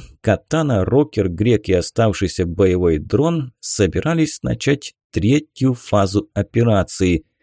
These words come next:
Они направились в другую часть здания. Будет еще и четвертая,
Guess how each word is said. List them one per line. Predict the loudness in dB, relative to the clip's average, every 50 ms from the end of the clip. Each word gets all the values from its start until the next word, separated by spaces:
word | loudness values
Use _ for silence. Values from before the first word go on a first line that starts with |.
| _ _ _
Они | -4 -2 0 2 2 2
направились | 2 0 -2 -4 -4 -4 -2 0 2 0 0 -2 -2 -10 _ _
в | -6 -4 -4
другую | -2 0 2 0 0 0 0 2 2 4 4 2 0
часть | -4 -2 0 0 2 0 0 -4 -10 _
здания. | -6 -6 -4 -4 0 2 2 2 2 2 0 -2 -6 -8 -10 -14 _ _ _ _
Будет | -10 -10 -6 -2 0 0 0 0 -2 -2 -4
еще | -4 -4 -4 -2 0
и | 0 0
четвертая, | 0 -2 -4 -4 -4 -4 -2 -2 -2 0 0 0 0 0 0